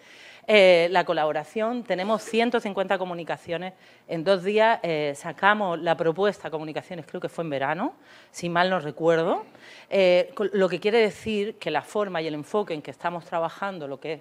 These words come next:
el, el conocimiento, no solo lo que producimos nosotros, sino lo que aportáis los distintos,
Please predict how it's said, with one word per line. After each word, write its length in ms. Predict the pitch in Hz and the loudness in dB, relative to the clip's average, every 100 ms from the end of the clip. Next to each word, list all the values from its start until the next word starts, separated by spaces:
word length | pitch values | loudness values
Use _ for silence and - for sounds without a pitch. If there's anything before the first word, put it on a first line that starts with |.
| _ | _
el, 360 | 180 143 143 131 | -12 -10 -10 -12
el 260 | 180 147 135 | -12 -12 -10
conocimiento, 840 | 143 139 - 165 214 190 151 127 - - - 190 | -12 -12 -10 -2 -2 -2 -8 -12 -14 -20 -16 -4
no 220 | 226 233 | 0 0
solo 340 | - 233 175 | 2 2 2
lo 100 | 156 | 0
que 120 | 160 | -4
producimos 440 | 143 156 143 196 175 | -6 -8 -8 -12 -10
nosotros, 380 | 151 202 170 - | -10 -12 -12 -12
sino 180 | 147 | -10
lo 140 | 143 139 | -8 -4
que 100 | 139 | -4
aportáis 640 | 131 135 135 190 196 180 | -4 -6 -4 0 0 0
los 160 | 147 139 | -4 -6
distintos, 640 | 143 - 160 156 147 | -6 -10 -10 -8 -8